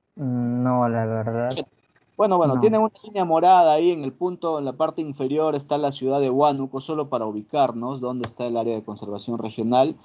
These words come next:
Speaker 2: De Huánuco rumbo hacia Tingo María, por todo el eje carretero, nos vamos, cruzamos el túnel de Carpis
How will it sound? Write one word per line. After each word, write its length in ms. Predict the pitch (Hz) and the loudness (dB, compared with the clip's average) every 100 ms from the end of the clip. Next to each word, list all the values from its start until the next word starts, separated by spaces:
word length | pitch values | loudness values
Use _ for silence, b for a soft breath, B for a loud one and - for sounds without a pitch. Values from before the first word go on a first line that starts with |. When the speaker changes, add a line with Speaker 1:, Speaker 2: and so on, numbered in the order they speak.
| b b | b b
Speaker 2:
De 140 | 120 | 2
Huánuco 460 | 135 175 170 143 131 | 4 4 2 -4 -6
rumbo 340 | 131 175 160 | -4 -4 -2
hacia 160 | 147 139 | -4 -6
Tingo 320 | 156 165 165 | -10 -6 -4
María, 380 | 165 170 156 143 | 0 2 2 0
por 180 | 139 123 | -4 -8
todo 220 | 156 156 | -4 -2
el 100 | 147 | 0
eje 180 | 156 160 | -2 -2
carretero, 680 | 165 160 160 170 143 135 | -2 -2 -2 2 2 2
nos 200 | 135 127 | -4 -2
vamos, 420 | 143 139 143 151 _ _ _ _ _ | 2 2 2 -8 _ _ _ _ _
cruzamos 580 | 175 165 139 220 202 185 | -2 -2 2 2 2 -2
el 160 | 156 139 | -4 0
túnel 320 | 196 185 165 | 0 0 -2
de 140 | 147 | -2
Carpis 580 | 185 156 147 143 180 | 0 0 0 -8 -10